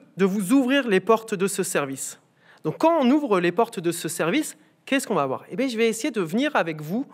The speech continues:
vous montrer ce qu'on montre rarement aux patients, c'est-à-dire l'arrière-cuisine de la médecine. Comment se construit, comment s'explore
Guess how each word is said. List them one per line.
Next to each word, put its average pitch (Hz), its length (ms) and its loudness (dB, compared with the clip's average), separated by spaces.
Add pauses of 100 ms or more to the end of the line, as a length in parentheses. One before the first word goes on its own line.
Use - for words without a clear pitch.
(320)
vous 190 100 0
montrer 269 400 2
ce - 100 -10
qu'on 202 240 2
montre 208 340 0
rarement 226 420 4
aux 269 60 2
patients, 202 440 0 (480)
c'est-à-dire 240 440 0
l'arrière-cuisine 233 800 0
de 226 80 2
la 196 140 4
médecine. 170 260 -4 (160)
Comment 294 320 4
se 233 140 -4
construit, 269 440 -2
comment 214 240 0
s'explore 226 800 -2